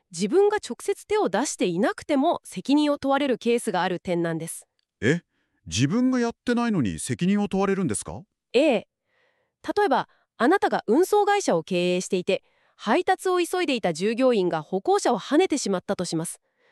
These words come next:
Speaker 1: この場合、第七百十五条の使用者責任によって、直接運転していなかった雇い主であるあなたにも賠償責任が及びます。
Speaker 2: えー、私が運転していたわけじゃないのに、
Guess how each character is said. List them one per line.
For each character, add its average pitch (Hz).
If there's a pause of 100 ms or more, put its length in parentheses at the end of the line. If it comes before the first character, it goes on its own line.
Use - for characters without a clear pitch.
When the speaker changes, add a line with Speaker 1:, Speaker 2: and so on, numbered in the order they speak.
(400)
Speaker 1:
こ 202
の 240
場 233
合、 - (420)
第 285
七 233
百 247
十 202
五 285
条 240
の 147
使 -
用 392
者 415
責 392
任 262
に 180
よ 160
っ 160
て、 190 (540)
直 254
接 403
運 349
転 359
し -
て 349
い 339
な 370
か 349
っ 330
た 180
雇 175
い 370
主 254
で 180
あ 170
る 160
あ 170
な 285
た 427
に 330
も 294
賠 170
償 339
責 311
任 233
が 165
及 165
び 180
ま 160
す。 - (220)
Speaker 2:
え 139
ー、 269 (480)
私 233
が 254
運 240
転 240
し -
て 240
い 214
た 226
わ 233
け 220
じ 170
ゃ 160
な 151
い -
の 104
に、 76